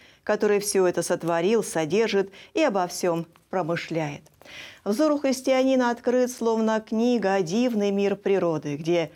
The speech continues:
всякое дыхание дохвалит Господа. Человек способен познавать Бога через гармонию, красоту, целесообразность, разлитые в мире.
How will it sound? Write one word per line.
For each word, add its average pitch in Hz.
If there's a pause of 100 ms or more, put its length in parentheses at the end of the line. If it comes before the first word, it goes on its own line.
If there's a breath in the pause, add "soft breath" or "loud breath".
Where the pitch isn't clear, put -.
(120)
всякое 233
дыхание 185 (120)
дохвалит 160
Господа. 175 (600 loud breath)
Человек 214
способен 202 (100)
познавать 185
Бога 175
через 170
гармонию, 175
красоту, 170 (200 loud breath)
целесообразность, 196
разлитые 180
в 196
мире. 220